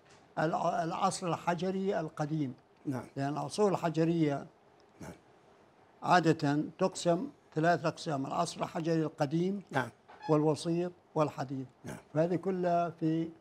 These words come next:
Speaker 1: تقع ضمن العصر الحجري القديم، يعني الذي سبق حتى التاريخ.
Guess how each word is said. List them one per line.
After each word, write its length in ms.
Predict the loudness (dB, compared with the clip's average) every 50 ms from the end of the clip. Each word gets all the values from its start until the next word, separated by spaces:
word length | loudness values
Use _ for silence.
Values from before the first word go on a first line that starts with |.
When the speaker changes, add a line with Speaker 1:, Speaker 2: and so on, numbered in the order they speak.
| _ _ _ _ -20 -20 -20 -20 _ -20 -20 -20 -20 -20 -12 0
Speaker 1:
تقع 520 | 2 2 4 6 6 6 8 6 4 2 0 -4 -8 -10 -6 0
ضمن 440 | 2 4 4 4 4 2 2 0 -4 -8 -14 -20 _ _ _ -20 -20 _ -4 -2
العصر 440 | 0 2 2 2 2 0 0 -2 -4
الحجري 640 | -4 -2 -2 -2 -2 0 -2 -2 -2 -2 -4 -6 -8 -12 -16 _ _ _ _ -2
القديم، 580 | -2 -2 0 0 -2 0 2 2 2 0 0 -4 -10 _ _ _ 2
يعني 340 | 4 4 4 4 4 2 2
الذي 240 | 0 0 0 -2 -2
سبق 480 | -2 0 2 6 6 6 6 6 4
حتى 340 | 2 4 4 2 2 2 0
التاريخ. 560 | 0 2 2 2 2 2 0 -2 -4 -6 -10